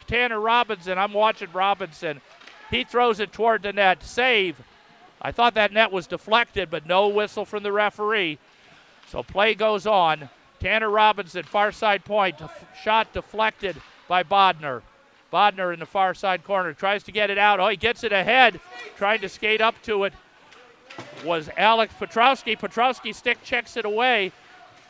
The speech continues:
Tries to ride him off the puck. Petrowski tries to throw it in front of the net. Oh, diving for it and not getting it. There's the sh-, pass toward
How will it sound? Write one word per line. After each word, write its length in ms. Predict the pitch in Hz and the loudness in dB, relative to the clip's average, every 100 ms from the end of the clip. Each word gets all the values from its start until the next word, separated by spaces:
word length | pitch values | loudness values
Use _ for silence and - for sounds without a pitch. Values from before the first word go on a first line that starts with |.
| - | -4
Tries 240 | 208 226 | -2 -2
to 80 | 202 | -4
ride 300 | 196 220 240 | 0 2 2
him 100 | 226 | 2
off 220 | 233 226 | 2 2
the 100 | 226 | -4
puck. 280 | 214 254 233 | 0 0 0
Petrowski 640 | 220 - 262 247 - 220 | -8 -4 -4 -4 -6 -8
tries 300 | - 233 220 | -4 -2 -4
to 100 | 214 | -10
throw 260 | - 247 247 | -4 0 2
it 60 | |
in 60 | 220 | 0
front 300 | 190 247 247 | -4 -2 -2
of 80 | 233 | -2
the 80 | 226 | 0
net. 260 | 254 240 - - - 175 | 2 2 0 -20 -20 -2
Oh, 300 | 220 294 277 | 4 6 6
diving 500 | 185 233 277 277 262 | 4 6 6 4 -2
for 320 | 214 240 240 | -2 0 2
it 80 | 220 - - - - - _ - | 0 -4 -20 -20 -20 -20 _ -8
and 140 | 175 | -4
not 280 | 185 254 240 | 2 2 2
getting 300 | 240 262 233 | 2 2 2
it. 100 | 214 | -2
There's 260 | 247 262 226 | 0 -2 -2
the 140 | 226 | -14
sh-, 60 | - - - | -16 -20 -10
pass 340 | 226 262 233 - | -2 0 0 -4
toward 380 | 196 247 240 | -4 0 0